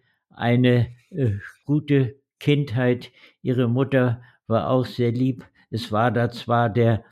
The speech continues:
Erste Weltkrieg, vierzehn bis achtzehn, aber ich glaube, gehungert wie andere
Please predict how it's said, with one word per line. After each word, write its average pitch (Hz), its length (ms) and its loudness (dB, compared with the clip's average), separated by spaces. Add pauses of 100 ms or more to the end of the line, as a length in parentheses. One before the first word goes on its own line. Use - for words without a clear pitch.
(260)
Erste 123 500 0
Weltkrieg, 131 800 -2 (240)
vierzehn 135 720 0
bis 123 240 -4
achtzehn, 131 560 -4
aber 127 220 -2
ich 123 120 -6
glaube, 131 460 2 (340)
gehungert 143 600 2
wie 120 120 -2
andere 131 560 0